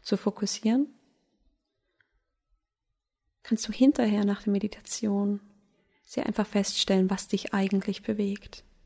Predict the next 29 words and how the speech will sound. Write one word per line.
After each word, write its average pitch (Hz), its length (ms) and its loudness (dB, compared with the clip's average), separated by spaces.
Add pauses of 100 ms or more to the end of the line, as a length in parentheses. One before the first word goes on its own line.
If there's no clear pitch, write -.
(640)
und 208 120 0
dich - 100 -12
dann 226 240 2
ganz 226 200 0
fokussiert 208 500 0
darum 196 260 0
kümmern. 202 460 -2 (1500)
Das 220 160 -4
heißt, 202 220 -2
wenn 202 100 2
du 202 80 2
jetzt 208 220 -4
diese 208 180 -6
Sache 208 380 -6
hast, - 320 -6
über 208 140 -2
die 208 100 0
du 208 100 0
immer 214 220 4
wieder 214 180 0
grübelst, 214 580 -2 (760)
dann 202 160 6
nimm 254 160 8
dir 262 320 2 (640)
eine 202 160 0
halbe 202 180 2
Stunde 202 320 2
am 202 140 0
Tag 214 460 -4